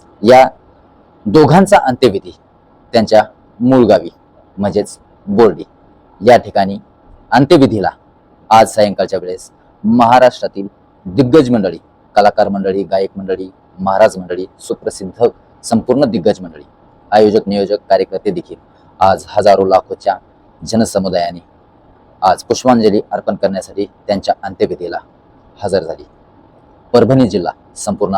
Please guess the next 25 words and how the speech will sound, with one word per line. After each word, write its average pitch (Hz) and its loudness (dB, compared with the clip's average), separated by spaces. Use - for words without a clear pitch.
आज 90 -4
शोकाकुल 104 -2
वातावरणात 90 -2
आहे. - -20
परभणी 135 6
जिल्ह्यावर 110 4
आलेलं 101 -4
हे 104 -12
मोठं 98 -10
संकट, 101 -10
दुर्दैवी 123 2
संकट - -12
आज - -2
काळीच 104 2
पिळवटून 87 -6
टाकतं. - -18
दोघेही 139 4
तारुण्य 104 2
अवस्थेतील - -8
माऊली 113 4
महाराज 95 -2
बोर्डीकर 107 4
आणि 92 -10
दत्ता 107 2
महाराज, 87 -2